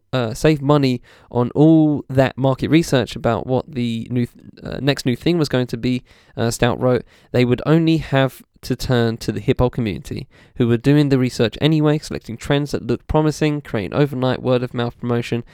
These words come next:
and even adding their own product development ideas," unquote. <clears throat> The apex, uh, by the early aughts, uh, were, was the introduction of a new McDonald's slogan and subsequent jingle. Oh God, that hel-,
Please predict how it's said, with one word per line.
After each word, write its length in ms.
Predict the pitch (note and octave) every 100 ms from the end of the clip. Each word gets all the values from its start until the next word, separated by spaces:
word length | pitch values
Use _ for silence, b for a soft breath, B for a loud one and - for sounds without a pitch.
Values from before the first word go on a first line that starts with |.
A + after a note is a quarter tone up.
| b b
and 100 | -
even 240 | C3 C3+ -
adding 260 | B2+ B2
their 120 | A#2+ B2
own 140 | D3
product 320 | - A#2 B2
development 360 | - A#2 F#2+ A2+
ideas," 400 | B2+ - - -
unquote. 360 | - - - - _
<clears throat> 200 | - D3+ B2+ _ _ _ _ _ _ - - _ B B B B B
The 100 | D3+
apex, 420 | F3 F#3 D3+ - -
uh, 180 | C3+
by 280 | B2+ C3+ C#3
the 120 | C3+ -
early 180 | C3+ -
aughts, 500 | C#3 A2 - - - _ b b b
uh, 340 | - A#2+ A#2+ -
were, 560 | C3 B2 B2 B2 A#2+ -
was 340 | C#3 C#3+ C#3+ C3+
the 140 | D#3
introduction 480 | F#2+ C#3 B2+ A#2+ C3
of 100 | A#2
a 20 |
new 300 | B2 D3 D#3
McDonald's 480 | B2+ C3+ C3 C3 B2
slogan 460 | - C3 B2+ B2+ -
and 160 | B2
subsequent 420 | - D3 D3+ E3+ D#3
jingle. 440 | C3+ B2+ B2+ B2 b b b b b b b b
Oh 240 | - A#2+ -
God, 240 | - A2 A2+ -
that 160 | A2
hel-, 400 | A#2+ - C3+ C3+